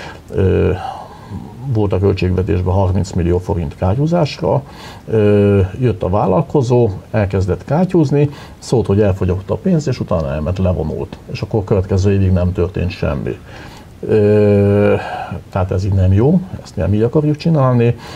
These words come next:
Ö, és a másik, ami nem volt jó, hogy, hogy Pomázon csak egyszer volt kátyúzás egy évben. Ö, tehát ez egy szerencsétlen dolog, mert ugye a tél az mindig tönkreteszi az utakat,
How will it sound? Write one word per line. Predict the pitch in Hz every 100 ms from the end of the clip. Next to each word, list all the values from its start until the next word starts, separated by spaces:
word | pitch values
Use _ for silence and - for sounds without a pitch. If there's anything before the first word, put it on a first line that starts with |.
| -
Ö, | - 113 107
és | 107 - 95
a |
másik, | 113 123 117 - -
ami | 104 107
nem | 107 107
volt | 101 101
jó, | 101 104
hogy, | 98 98 101 95 92 -
hogy | 95 95
Pomázon | 110 101 98 101
csak | 95 92
egyszer | - 92 - 92 95
volt | 92 -
kátyúzás | 87 65 - 90 90 87
egy | 101 92 95
évben. | 90 80 - 55 104 - - - - - -
Ö, | 107 98 95 95 98 92
tehát | 95
ez | 95
egy | 98
szerencsétlen | 92 101 92 92 98 76 82
dolog, | 107 117 113 - 104
mert | 101 95 -
ugye | 98
a | 92 87
tél | - 95
az | 90
mindig | 95 92 98
tönkreteszi | 101 113 113 110 110 -
az | 98
utakat, | 101 98 95 95